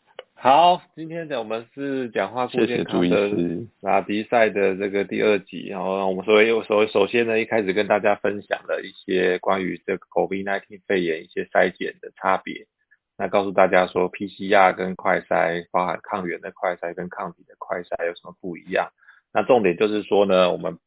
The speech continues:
Speaker 1: 就是如果你没有症状，也没有跟接触，这个确诊者有这个接触的个案，那就不需要，那一直跑去快筛，那反而比较需要是做好。那后面呢，Coco 跟雪佛分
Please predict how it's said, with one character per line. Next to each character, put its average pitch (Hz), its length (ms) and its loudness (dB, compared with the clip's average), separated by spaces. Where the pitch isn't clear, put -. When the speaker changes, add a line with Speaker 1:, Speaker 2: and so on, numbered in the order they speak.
Speaker 1:
就 104 140 -6
是 95 200 -10
如 98 140 -2
果 110 140 2
你 90 120 -2
没 95 120 0
有 95 180 6
症 101 260 -2
状， 92 300 4
也 87 140 -4
没 101 100 0
有 98 140 2
跟 104 320 0
接 107 200 2
触， 104 380 -8
这 120 80 0
个 110 100 2
确 123 220 0
诊 92 220 0
者 90 100 0
有 87 160 -2
这 90 140 -6
个 92 100 -2
接 101 220 -2
触 104 180 -4
的 87 140 -2
个 101 200 -2
案， 92 160 0
那 92 120 -8
就 95 160 -10
不 107 60 -12
需 98 240 -10
要， 98 240 4
那 85 500 2
一 101 100 -8
直 101 80 -6
跑 82 180 -6
去 104 80 -4
快 101 220 2
筛， 85 300 2
那 98 160 -8
反 87 140 -6
而 87 80 -8
比 - 100 -18
较 98 120 -2
需 - 160 -8
要 95 160 2
是 90 100 -12
做 95 260 -2
好。 107 360 -8
那 98 100 -6
后 113 220 2
面 104 240 0
呢， 87 160 -4
Coco 98 240 0
跟 95 140 0
雪 - 220 -6
佛 87 120 -8
分 98 180 -8